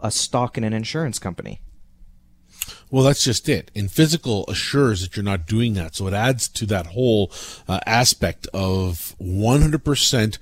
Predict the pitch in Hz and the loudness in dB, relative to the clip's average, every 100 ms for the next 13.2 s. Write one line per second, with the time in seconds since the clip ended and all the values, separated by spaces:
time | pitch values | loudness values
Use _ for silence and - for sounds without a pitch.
0 | - - - - - 143 107 90 82 82 | -18 -18 -2 6 8 6 2 -4 -4 -8
1 | - - - 98 - - 98 95 82 98 | -16 -10 0 0 0 -8 -4 -4 0 2
2 | 120 - - - - 101 104 - 104 87 | 2 0 -12 -16 -8 -8 -6 -2 0 -2
3 | - 87 - - - - 127 123 131 190 | -4 -12 -14 -20 -20 -2 2 2 4 4
4 | 143 127 110 135 117 101 - 120 135 147 | 4 4 2 4 4 2 -2 -2 -2 0
5 | 110 92 95 101 104 98 92 - - - | -2 0 -2 -2 0 -2 -4 -10 -20 -20
6 | - - 156 151 127 131 170 180 - - | -12 -2 2 4 2 2 2 2 0 -2
7 | 113 131 254 - - 175 - 135 104 107 | -2 2 0 2 0 0 4 2 4 2
8 | 95 87 - 104 92 - 160 127 143 - | 2 0 -6 -4 -2 -2 0 2 2 4
9 | 170 156 147 127 123 123 127 117 117 123 | 2 4 2 4 2 2 2 2 0 0
10 | 160 127 110 107 - 104 - 110 104 - | -2 -2 0 0 0 -6 -4 -6 -6 -6
11 | 110 120 101 98 98 95 90 87 - 123 | -6 -4 -6 -6 -4 -4 -4 -6 -6 -4
12 | 104 - - - - - - 101 95 95 | -4 -6 -10 -20 -20 -10 -2 2 4 2
13 | 95 87 | 0 -4